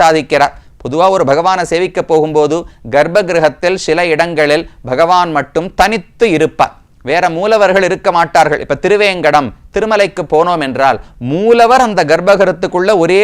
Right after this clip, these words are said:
ஒரு பெருமான் நின்ற திருக்கோலத்துல திருவேங்கடமுடையான் மட்டும்தான் உண்டு. ஸ்ரீனிவாசரை தவிர வேறு ஒருத்தருமே கிடையாது. இப்ப திருவல்லிக்கேணிக்கு வந்தோம்னால் குடும்பத்தோட கண்ணன் அந்த இடத்துல சேவை சாதிக்கிறார். கண்ணன் இருக்கிறார், ருக்மிணி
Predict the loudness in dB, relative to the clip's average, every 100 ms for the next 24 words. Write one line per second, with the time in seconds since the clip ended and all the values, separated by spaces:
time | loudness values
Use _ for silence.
0 | 2 0 0 -2 0 0 -2 -2 -2 0
1 | -4 -2 0 0 -2 -6 -4 -2 -2 -2
2 | -2 -2 -2 0 0 -2 -6 -6 -6 -2
3 | -2 -2 -4 -8 -10 -16 -6 -4 0 0
4 | 2 0 0 0 2 2 0 0 -2 -2
5 | -2 -4 -2 -4 -2 0 2 2 0 -8
6 | -14 -10 -8 0 4 4 4 2 0 -2
7 | -2 -4 0 0 2 2 2 -2 -14 -4
8 | 0 2 2 2 0 2 2 4 4 2
9 | 0 0 -2 -4 -2 -4 -2 -2 0 0
10 | 0 0 0 0 0 -2 -8 -6 -2 -2
11 | 0 -2 -2 0 2 0 -2 -18 -10 -8
12 | -6 -6